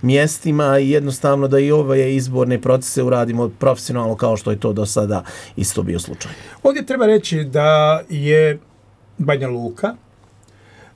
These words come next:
Speaker 2: po broju nevladinog sektora, odnosno promatrača iz organizacije Pod lupom,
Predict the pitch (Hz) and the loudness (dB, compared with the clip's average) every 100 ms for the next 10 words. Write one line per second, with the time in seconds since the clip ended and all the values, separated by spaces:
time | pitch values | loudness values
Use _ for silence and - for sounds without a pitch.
0 | 151 147 139 147 - 160 139 151 196 170 | 0 2 2 0 -2 -2 0 2 2 2
1 | 147 - _ - _ _ - 147 143 180 | -2 -10 _ -20 _ _ -4 -2 2 2
2 | 208 180 131 151 - - 117 113 123 120 | 0 -2 -4 -4 -4 -8 -8 -6 -8 -6
3 | 139 123 - 131 127 - 135 143 - 214 | -4 -4 -2 -4 -4 0 0 0 -2 -4
4 | 247 269 _ _ _ _ _ - 139 120 | -4 -8 _ _ _ _ _ -4 -4 -4
5 | 131 127 127 - _ 135 131 127 139 139 | -10 -12 -12 -18 _ -4 -2 2 2 2
6 | - - 117 147 165 196 185 | -4 -6 -6 -6 -4 -2 -2